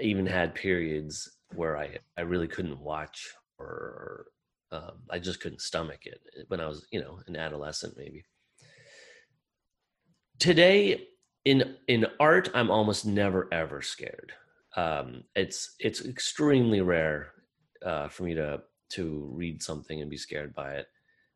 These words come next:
Um, extremely rare to watch a movie and be scared by it. Uh, that doesn't mean I don't, I really enjoy them, you know. Uh, I really do. I still, you know, horror is still probably my favorite genre of all. Um,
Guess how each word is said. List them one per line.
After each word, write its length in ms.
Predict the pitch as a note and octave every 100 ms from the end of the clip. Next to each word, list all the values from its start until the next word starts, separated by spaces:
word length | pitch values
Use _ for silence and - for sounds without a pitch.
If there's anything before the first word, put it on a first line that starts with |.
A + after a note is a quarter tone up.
| _ _
Um, 560 | D2+ C#2+ C#2 C2+ B1+ G1+ - _ _ _ _ -
extremely 500 | G#2 - - G#2+ G2
rare 280 | F2+ E2 D#2+
to 120 | -
watch 240 | E2+ D#2
a 40 | D#2+
movie 440 | D#2 D#2 D2+ C#2
and 100 | C2+
be 80 | C2+
scared 360 | C2+ - - -
by 100 | -
it. 160 | - - _ _ _ _ _ _ _
Uh, 260 | - C#2+ - - -
that 120 | A#2
doesn't 220 | B2+ A2+
mean 100 | G#2+
I 60 | F#2+
don't, 440 | F2+ D2 B1+ D2+ - _
I 60 | F#2
really 440 | F2+ G#2+ G2 E2+
enjoy 380 | D2 D2 F2+ E2+
them, 320 | A#1+ - G1+ - _
you 180 | - E2
know. 240 | C2+ C#2+ - _ _
Uh, 220 | E2 D2+
I 60 | C#2+
really 460 | D#2+ E2+ G2 E2+ D2
do. 280 | F2+ D#2+
I 80 | C2+
still, 260 | C#2+ - -
you 140 | - F2
know, 180 | D#2 D2+
horror 320 | G2+ F2 D#2+
is 80 | C#2
still 220 | - G#2
probably 260 | - E2+
my 140 | D#2 D2+
favorite 340 | - D#2+ C#2+
genre 400 | C2+ F2 F2 D2
of 80 | D2
all. 360 | E2+ D#2+ D#2 _ _ _ _ _ _ _ - -
Um, 400 | - E2 D2 C#2